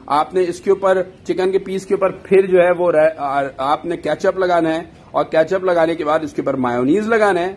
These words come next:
और फिर bun को आपने इसके ऊपर रख देना है और फिर हमारी बहुत जबरदस्त किस्म की जो है crispy, crunchy किस्म की, juicy, soft किस्म की जो है crispy zinger burger की रेसिपी तैयार हो जाएगी। उम्मीद है कि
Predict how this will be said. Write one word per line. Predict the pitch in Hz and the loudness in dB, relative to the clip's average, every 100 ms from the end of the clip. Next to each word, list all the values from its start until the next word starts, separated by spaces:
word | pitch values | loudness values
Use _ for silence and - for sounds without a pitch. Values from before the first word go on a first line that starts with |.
| - | -6
और | 135 - | -6 -4
फिर | 165 160 123 | -6 -6 -2
bun | 147 180 | 0 0
को | 202 220 | 0 2
आपने | 190 180 147 | 2 -2 -10
इसके | 156 143 | -8 -8
ऊपर | 131 127 | -6 -2
रख | 147 185 | -2 -2
देना | 185 175 | -4 -6
है | 165 170 - - - | -6 -10 -16 -20 -6
और | 139 - | -4 0
फिर | 180 | 2
हमारी | 156 147 160 143 | 4 2 0 -4
बहुत | 139 170 185 151 | -2 0 0 0
जबरदस्त | 147 143 151 - | -2 -2 -4 -4
किस्म | 139 139 135 | -6 -4 -4
की | 139 | -4
जो | 135 135 | -2 0
है | 135 | 0
crispy, | - - 165 175 180 - 151 | -6 -4 2 2 0 -6 -6
crunchy | 143 - 165 165 - 156 | -6 -2 0 0 -2 -4
किस्म | 147 139 139 | -4 -2 -2
की, | 131 135 - - - | -2 -4 -8 -20 -16
juicy, | 120 170 185 175 156 | 0 2 2 0 -4
soft | - 175 214 - | 0 2 2 -2
किस्म | 180 160 151 | -6 -6 -8
की | 143 | -6
जो | 135 131 | -4 -4
है | 147 - - - | -4 -10 -20 -6
crispy | 160 160 - 139 | -4 -4 -2 0
zinger | 147 196 208 | 2 4 4
burger | 170 139 143 | 2 0 -4
की | 135 | -2
रेसिपी | 127 123 160 | -4 -4 -8
तैयार | - 165 151 113 | -4 2 2 0
हो | |
जाएगी। | 98 95 - - _ _ _ - | -8 -14 -14 -20 _ _ _ -12
उम्मीद | 135 156 180 | -4 0 4
है | 185 208 - _ | 2 0 -10 _
कि | - | -6